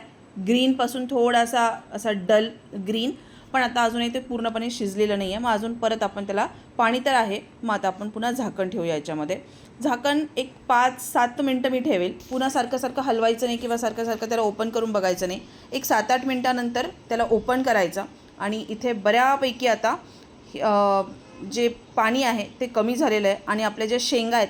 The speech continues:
त्यासुद्धा फुगलेल्या दिसत आहेत. याचा अर्थ आपण एकदा चेक करूया मध्ये जात आहे की नाही. हो, इझिली जात आहे आपलं. तुम्हाला हवं असेल तर ते ओपन करून तुम्ही शिजलेलं आहे की नाही ते बघू शकतात, कारण की आतमध्ये बिया असतात, कधीकधी त्या कच्च्या असतात. त्याच्यामुळे आता हे व्यवस्थित शिजलेलं आहे.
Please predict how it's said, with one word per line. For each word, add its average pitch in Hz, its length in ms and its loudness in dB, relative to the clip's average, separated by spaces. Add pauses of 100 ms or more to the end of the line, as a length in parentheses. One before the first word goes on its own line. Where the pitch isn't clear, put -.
त्यासुद्धा 214 440 0
फुगलेल्या 233 600 2
दिसत 185 280 -2
आहेत. 160 120 0 (380)
याचा 208 220 0
अर्थ 214 180 0
आपण 226 180 0
एकदा 220 160 -2
चेक 254 380 -2
करूया 202 260 2
मध्ये 202 300 0
जात 196 240 2
आहे 202 100 0
की 196 140 -6
नाही. 214 180 -6 (260)
हो, 151 180 -2 (220)
इझिली 240 380 -4
जात 240 200 4
आहे 233 100 2
आपलं. 208 260 0 (360)
तुम्हाला 233 240 4
हवं 233 240 2
असेल 240 220 -4
तर 254 60 0
ते 247 260 -2
ओपन 240 340 0
करून 240 260 0
तुम्ही 240 180 -2
शिजलेलं 220 440 0
आहे 208 140 2
की 208 100 -8
नाही 208 100 -8
ते 226 60 0
बघू 196 240 -2
शकतात, 202 380 -4
कारण 214 180 -2
की 233 100 -2
आतमध्ये 214 340 0
बिया 220 320 2
असतात, 214 260 0 (100)
कधीकधी 202 280 -2
त्या 220 140 -6
कच्च्या 220 380 -2
असतात. 165 260 -4 (480)
त्याच्यामुळे 254 460 0 (200)
आता 208 160 -2
हे 240 120 0
व्यवस्थित 226 460 -2
शिजलेलं 233 480 0
आहे. 226 100 2